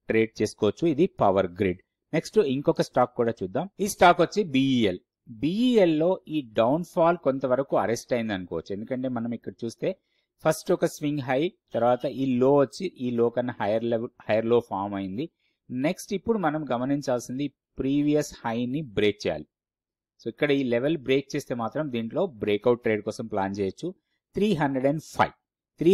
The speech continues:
హండ్రెడ్ అండ్ ఫైవ్ కన్నా పైన డే క్లోజ్ అయితే దీంట్లో ఒక లాంగ్ ఎంట్రీ తీసుకొని టూ నైంటీ త్రీ మన స్టాప్ లాస్ లాగా పెట్టుకొని హైయర్ లెవెల్లో త్రీ ట్వంటీ ఫైవ్, త్రీ థర్టీ లెవెల్ దగ్గర ప్రాఫిట్ బుక్ చేసుకోవచ్చు. ఒక చిన్న సింపుల్ ట్రేడ్ ప్లాన్ ఇది. అయితే ఒకవేళ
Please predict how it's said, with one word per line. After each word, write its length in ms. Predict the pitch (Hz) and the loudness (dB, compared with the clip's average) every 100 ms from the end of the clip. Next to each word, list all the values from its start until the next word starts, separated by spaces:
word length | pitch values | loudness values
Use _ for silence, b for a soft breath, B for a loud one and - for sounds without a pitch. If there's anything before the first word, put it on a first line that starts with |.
| 180 | 6
హండ్రెడ్ 240 | 170 175 | 4 2
అండ్ 120 | 175 - | 2 2
ఫైవ్ 200 | 131 143 151 | 4 4 2
కన్నా 240 | 143 147 - 123 | 2 0 0 -2
పైన 300 | 123 127 143 147 110 | -2 0 -2 -2 2
డే 80 | 131 151 | 2 2
క్లోజ్ 240 | 131 123 123 | 2 2 2
అయితే 200 | 117 113 165 | 0 0 -2
దీంట్లో 240 | 117 113 123 | -4 -2 -4
ఒక 80 | 117 104 | -2 -2
లాంగ్ 240 | 101 113 117 | -2 -2 -4
ఎంట్రీ 220 | 113 110 104 | -4 -6 -4
తీసుకొని 400 | 101 - 98 135 - _ _ _ | -8 -4 -4 -4 -8 _ _ _
టూ 80 | 185 202 180 | 4 4 4
నైంటీ 380 | 139 143 143 143 - | 2 2 0 -2 2
త్రీ 140 | 143 160 180 _ | 4 4 2 _
మన 100 | 113 117 | -6 -4
స్టాప్ 280 | - 98 107 | -2 -4 -2
లాస్ 160 | 120 117 123 | -2 -2 -4
లాగా 140 | 117 107 | -2 -4
పెట్టుకొని 340 | - 117 123 104 | -4 -6 -6 -2
హైయర్ 260 | 113 165 165 | 2 2 2
లెవెల్లో 320 | 139 131 135 135 | 0 0 0 -2
త్రీ 140 | 139 143 - | -2 -4 -2
ట్వంటీ 320 | 127 123 127 - | -4 -2 -6 -4
ఫైవ్, 200 | 120 117 - | -2 -2 0
త్రీ 120 | 120 117 | -2 0
థర్టీ 260 | 110 101 110 101 | -4 -4 -2 2
లెవెల్ 200 | 101 95 | 2 2
దగ్గర 180 | 95 151 240 _ _ _ - | 0 -2 -4 _ _ _ -2
ప్రాఫిట్ 320 | 107 98 104 98 | 0 0 -4 -6
బుక్ 140 | - | -4
చేసుకోవచ్చు. 400 | 92 - 104 - 175 | -6 -4 -4 -4 -6
ఒక 80 | 170 - | -6 -4
చిన్న 240 | 190 185 214 277 _ _ - | -2 -2 -4 -6 _ _ -8
సింపుల్ 460 | - 185 190 202 196 | -2 -2 4 4 4
ట్రేడ్ 220 | 139 131 127 | 2 0 0
ప్లాన్ 200 | 127 101 87 | -2 -2 -6
ఇది. 100 | 87 _ - | -12 _ -8
అయితే 160 | 190 202 | 2 2
ఒకవేళ 380 | - 175 175 160 | 2 4 6 6